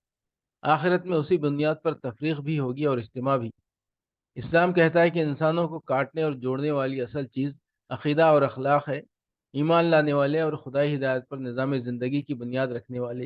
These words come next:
एक उम्मत है, ख्वाह वो दुनिया के किसी गोशे से ताल्लुक़ रखते हों,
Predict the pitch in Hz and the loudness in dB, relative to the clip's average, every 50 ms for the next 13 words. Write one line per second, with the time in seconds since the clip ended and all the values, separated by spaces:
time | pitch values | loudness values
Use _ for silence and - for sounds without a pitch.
0 | - - 147 160 165 156 160 147 135 131 127 123 127 123 - - _ _ _ _ | -10 -8 -4 -4 -4 -4 -6 -6 -4 -4 -4 -4 -6 -10 -12 -12 _ _ _ _
1 | _ _ _ _ _ _ _ _ _ _ _ _ _ _ _ _ _ - - 156 | _ _ _ _ _ _ _ _ _ _ _ _ _ _ _ _ _ 0 4 4
2 | 165 165 170 165 160 151 156 160 160 170 170 165 170 180 165 - - - 180 170 | 6 6 6 4 2 2 0 0 2 2 2 2 2 0 -2 -4 -4 -2 -2 0
3 | 139 147 143 127 160 156 - 170 160 - 143 135 139 143 151 139 156 135 - _ | 2 0 0 0 0 -4 -4 -4 -4 -2 0 0 0 0 -2 -2 -4 -8 -8 _
4 | - 147 139 147 | -4 -4 -2 -4